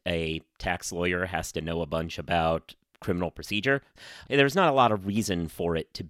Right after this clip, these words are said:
be the way it is. That said, we've all generally accepted it, largely because people tend to pass and they feel like it's a horrible experience, but they move on and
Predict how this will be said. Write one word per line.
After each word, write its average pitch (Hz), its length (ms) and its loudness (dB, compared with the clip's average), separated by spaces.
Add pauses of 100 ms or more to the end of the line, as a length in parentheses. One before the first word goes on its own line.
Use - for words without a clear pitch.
(160)
be 90 460 -2
the 87 100 0
way 80 180 -2
it 76 200 -8
is. 76 380 -2 (500)
That 131 220 2
said, 104 420 2 (260)
we've 117 200 0
all 135 440 4
generally 104 520 2
accepted - 560 -2
it, 69 200 -4 (300)
largely 113 460 4
because 87 720 -2
people 85 460 0
tend 80 260 -6
to - 60 -10
pass 85 540 -4
and 76 440 -6
they 78 200 -8 (120)
feel 80 480 -4 (120)
like 82 280 -4
it's 80 240 -8
a 78 100 -4
horrible 123 360 4
experience, 101 460 0
but - 140 -10
they 82 120 -2
move 127 260 4
on 104 340 6
and 82 340 -2